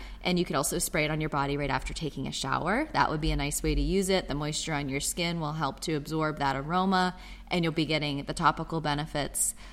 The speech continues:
of it as well as getting that absorbed into your bloodstream. So that's how I'm gonna try it. And I just wanted to mention the doTERRA Quintana blend, since it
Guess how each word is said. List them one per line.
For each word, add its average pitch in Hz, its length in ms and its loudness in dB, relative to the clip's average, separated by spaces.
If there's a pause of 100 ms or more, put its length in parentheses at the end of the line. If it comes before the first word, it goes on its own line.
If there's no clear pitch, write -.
(200)
of 156 180 4
it 151 300 0
as 160 200 -2
well 147 220 2
as 139 140 -2
getting 147 260 -2
that 139 160 0
absorbed 139 340 2
into 135 220 0
your 127 80 -2
bloodstream. 127 600 -4
So 127 380 0 (100)
that's 170 240 0
how 160 100 2
I'm 147 180 0
gonna 131 160 -4
try 131 280 -2
it. 135 280 -4
And 135 580 -4 (220)
I 143 60 -6
just 143 220 -6
wanted 143 220 -4
to - 60 -4
mention 160 380 -2
the 143 140 -2
doTERRA 156 400 0
Quintana 165 540 0
blend, 143 360 -4
since - 240 -6
it - 140 -4